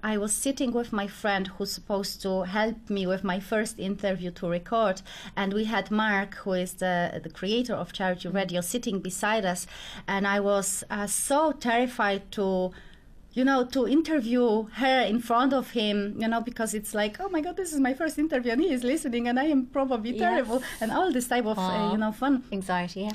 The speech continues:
Speaker 1: And then
Speaker 2: <clears throat>
Speaker 1: I became so anxious that I said, "No, I'm not going to do it."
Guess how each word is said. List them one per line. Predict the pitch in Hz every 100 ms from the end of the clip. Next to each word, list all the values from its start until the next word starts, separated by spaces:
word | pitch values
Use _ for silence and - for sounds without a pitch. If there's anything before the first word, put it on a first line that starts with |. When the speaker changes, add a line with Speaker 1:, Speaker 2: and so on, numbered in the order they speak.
| -
Speaker 1:
And | 214 226 214
then | 247 254 247
Speaker 2:
<clears throat> | 302 208
Speaker 1:
I | 208 208 - - - - - -
became | 240 240 254 247
so | - 359
anxious | 262 330 - 320
that | 254 254
I |
said, | 262 254 247
"No, | 311 359
I'm | 247 254
not | 277
going | 277 247
to | - - 320
do |
it." | 480 -